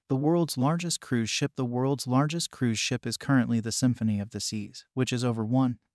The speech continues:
one hundred eighty-eight feet long and can carry up to six thousand six hundred eighty passengers. This incredible ship boasts a water park, a zip line, and even a robotic bartender.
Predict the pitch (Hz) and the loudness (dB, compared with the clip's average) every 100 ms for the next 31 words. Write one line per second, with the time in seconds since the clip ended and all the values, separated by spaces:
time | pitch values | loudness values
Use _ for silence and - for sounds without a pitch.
0 | - 151 135 160 147 123 127 120 117 117 | 2 4 4 4 2 2 0 -2 -4 -4
1 | - 120 123 117 123 123 117 123 120 139 | -6 -4 0 2 2 0 0 0 0 -2
2 | 156 147 127 - - 160 - - 127 131 | -2 -2 -4 -4 -4 -4 -6 -2 0 0
3 | 123 120 - 147 - 139 143 139 123 139 | 0 0 -2 -6 -2 0 0 0 -2 -4
4 | 147 123 113 101 101 - - - _ - | -4 -4 -2 -4 -6 -10 -16 -18 _ 2
5 | 139 131 127 - 170 185 160 - 143 - | 2 4 0 2 0 0 -2 -2 -4 -2
6 | 123 120 143 123 127 120 104 110 98 - | -4 -2 -2 -2 0 0 -2 -4 -6 -8
7 | _ - 123 110 123 135 131 123 117 - | _ -4 -2 -2 -2 0 2 4 0 -2
8 | 131 127 123 113 113 113 131 165 170 139 | 0 2 4 2 2 0 -2 -4 -4 -4
9 | 139 110 95 - | -2 -4 -8 -12